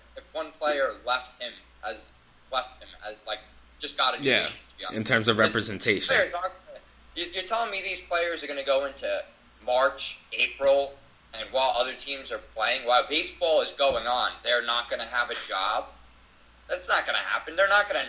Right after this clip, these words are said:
Speaker 1: not be, J D Martinez is not gonna be not signed in April. Like,
Speaker 2: Yeah.
Speaker 1: he needs, like Tom said, you, you need to take, whether it's maybe meet in the middle ground, maybe a hundred and twenty-five million, a hundred and thirty million. Maybe, maybe, 'cause I, they want at least a hundred fifty million. Boras wants at least a hundred fifty million.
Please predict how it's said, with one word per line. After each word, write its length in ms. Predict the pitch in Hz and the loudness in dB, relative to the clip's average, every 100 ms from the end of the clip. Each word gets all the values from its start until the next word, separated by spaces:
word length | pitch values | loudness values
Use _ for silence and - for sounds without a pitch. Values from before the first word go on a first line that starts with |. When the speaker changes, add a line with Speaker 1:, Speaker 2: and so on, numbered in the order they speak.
| 113 - - - 127 | -8 -20 -20 -14 -4
Speaker 1:
not 300 | 131 135 - | -2 -2 -6
be, 200 | 120 113 - - | -12 -14 -20 -10
J 180 | 165 170 | -4 -2
D 60 | 208 | 2
Martinez 440 | 185 - - - | 2 2 -6 -14
is 100 | - | -12
not 220 | 143 139 143 | -2 -2 -2
gonna 100 | 131 | -8
be 100 | 127 | -6
not 260 | 117 117 | -6 -6
signed 300 | - 123 120 - - 101 | -6 -4 -4 -6 -16 -12
in 80 | 127 | -12
April. 300 | - 82 - - - | -10 -10 -10 -14 -6
Like, 140 | 131 | -4
Speaker 2:
Yeah. 160 | 92 85 87 - | -2 -6 -8 -4
Speaker 1:
he 120 | 185 | -4
needs, 340 | 190 190 - - | -2 -4 -6 -6
like 140 | 156 | -4
Tom 240 | 175 180 | 0 0
said, 140 | 180 - | 0 -6
you, 160 | - - | -6 -12
you 180 | - 175 | -10 -8
need 140 | 214 185 | -6 -4
to 60 | |
take, 240 | 180 185 170 | 2 2 4
whether 240 | 160 160 | 2 4
it's 260 | 156 - - - - - | 0 -2 -12 -20 -10 0
maybe 300 | 190 202 190 | 0 0 -4
meet 200 | 180 165 | -8 -8
in 60 | |
the 60 | 160 | -6
middle 200 | 165 147 | -4 -2
ground, 160 | 110 | -2
maybe 280 | 123 151 147 | 0 -2 -4
a 60 | 143 | -8
hundred 260 | 165 175 185 | -2 -2 -2
and 60 | - | -6
twenty-five 600 | 185 160 156 143 131 107 | -4 -4 0 4 4 2
million, 260 | 95 87 87 | -6 -4 2
a 40 | |
hundred 200 | - 151 | 2 2
and 80 | 147 | -2
thirty 280 | - 127 - | -2 -2 -4
million. 360 | 98 - - - 123 | -14 -16 -14 -12 -8
Maybe, 280 | 139 143 143 | -6 -6 -6
maybe, 380 | 139 135 135 127 | -4 -4 -8 -10
'cause 160 | 131 110 - | -12 -12 -2
I, 120 | 120 - - - | -2 -2 -8 -6
they 80 | 127 | -2
want 220 | 127 127 | 0 0
at 60 | 117 | 0
least 160 | 123 117 | -4 -4
a 20 | |
hundred 220 | 120 110 - | -6 -8 -12
fifty 260 | 113 - | -14 -12
million. 400 | 113 117 117 117 117 - - - | -6 -4 -4 -8 -14 -20 -20 -2
Boras 300 | 120 120 - | 2 2 2
wants 180 | 123 123 | -2 -2
at 40 | |
least 120 | 123 | -8
a 40 | 127 | -6
hundred 140 | 120 | -8
fifty 180 | 127 - | -10 -10
million. 220 | 123 120 | -4 -4